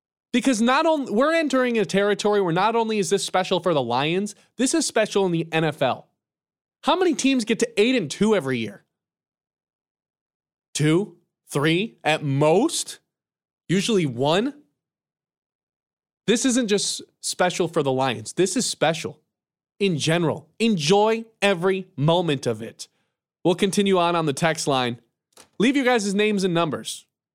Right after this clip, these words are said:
so we can give you guys shout outs. Uh, I think if the Lions clean up all their bad plays, they can beat anybody. If the Lions clean up their defense,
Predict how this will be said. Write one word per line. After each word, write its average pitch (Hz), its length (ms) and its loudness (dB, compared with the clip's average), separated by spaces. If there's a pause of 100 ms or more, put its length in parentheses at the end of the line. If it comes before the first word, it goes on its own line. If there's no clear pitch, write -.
(140)
so - 140 -6
we 160 80 2
can 165 140 -2
give 165 140 0
you 165 80 0
guys 151 200 2
shout 139 260 0
outs. - 320 -12 (480)
Uh, 156 360 2
I 208 120 4
think 269 240 0
if 285 120 -2
the 240 100 4
Lions 208 420 2
clean 214 200 0
up 214 160 0
all 160 160 4
their 202 120 2
bad 165 300 0
plays, 131 480 -2 (400)
they 202 80 4
can 196 140 0
beat 165 140 2
anybody. 120 500 -2 (260)
If 165 120 -2
the 190 80 2
Lions 208 320 2
clean 220 220 0
up 220 100 -2
their 220 100 2
defense, 127 580 -2